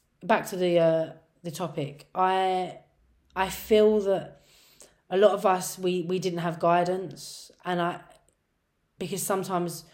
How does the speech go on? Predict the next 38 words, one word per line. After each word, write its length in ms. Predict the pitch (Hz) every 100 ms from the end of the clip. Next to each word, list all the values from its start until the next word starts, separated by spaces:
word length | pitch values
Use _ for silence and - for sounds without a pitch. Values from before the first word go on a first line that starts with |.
| _ _
we 100 | 185
didn't 180 | 180 156
know 120 | 170
we 120 | 165
needed 320 | 170 180 196 214
guidance, 560 | 214 208 208 208 180
sometimes 480 | - 175 170 175 170
we, 320 | 170 170 170 - -
we 120 | 180
deviated 640 | 202 220 220 196 156 156
out 200 | 143 160
of 60 | 151
anger. 540 | 170 185 180 190 208 - _ _ _ _ _ _ _ _ _ _ _ -
And 100 | 196
that 100 | 202
infuriates 680 | 202 240 226 165 143 147 -
me, 360 | 143 143 147
because 260 | 143 156 165
we 100 | 185
lost 260 | 185 185 185
our 140 | 160
way 280 | 165 180 170
because 240 | 156 165
of 60 | 156
the 80 | 156
hands 320 | 170 165 160
of 80 | 147
someone 300 | 165 147 151
else, 540 | 160 180 - - - _ _ _ _ _ _ _ _ _ _ _ _ -
you 120 | 175
know? 320 | 170 175 175 175 _ _ _ _ _ _ _ _ _ _ _ _ _ _ _ -
And 160 | 175
I, 320 | 170 170 165 - _ _ _
that's 240 | 185 175
a, 40 | 196
that's 220 | 180 180
a 40 |
sin. 580 | 151 - 180 156 151 147